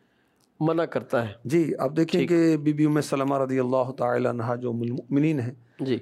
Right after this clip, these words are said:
Speaker 2: میرے آقا علیہ الصلوۃ والسلام کی زوجہ محترمہ اور
Speaker 1: جی۔
Speaker 2: ساری امت کی والدہ
Speaker 1: سبحان
Speaker 2: ہیں،
Speaker 1: اللہ،
Speaker 2: ماں ہیں،
Speaker 1: سبحان
Speaker 2: مدر ہیں، ان کو کسی نے قد چھوٹا ہونے کی وجہ سے آر دلائی، شرمندہ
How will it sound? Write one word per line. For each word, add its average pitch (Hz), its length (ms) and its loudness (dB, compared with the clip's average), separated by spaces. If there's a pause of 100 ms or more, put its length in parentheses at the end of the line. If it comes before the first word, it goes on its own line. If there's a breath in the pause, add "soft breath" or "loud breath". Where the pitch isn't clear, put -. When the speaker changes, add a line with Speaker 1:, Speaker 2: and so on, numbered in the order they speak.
(100)
Speaker 2:
میرے 120 140 2
آقا 120 200 -2
علیہ 123 100 0
الصلوۃ 120 420 -4
والسلام 117 400 -6
کی 120 160 -6
زوجہ 113 300 -4
محترمہ 123 500 -2
اور 120 160 0 (380 soft breath)
Speaker 1:
جی۔ 131 100 0 (160)
Speaker 2:
ساری 135 440 0
امت 120 380 -2
کی 131 160 -2
والدہ 113 300 0
Speaker 1:
سبحان 127 280 0
Speaker 2:
ہیں، 117 80 0
Speaker 1:
اللہ، 113 80 -2
Speaker 2:
ماں 123 240 0
ہیں، 120 120 -2
Speaker 1:
سبحان 117 140 -4
Speaker 2:
مدر 131 300 0
ہیں، 117 120 -8 (880 soft breath)
ان 190 240 2
کو 190 480 2 (580)
کسی 220 380 0
نے 175 400 0 (680)
قد 302 340 0
چھوٹا 180 500 0
ہونے 165 380 2
کی 190 120 0
وجہ 156 320 2
سے 175 280 0 (120)
آر 180 240 2
دلائی، 147 440 2
شرمندہ 185 640 2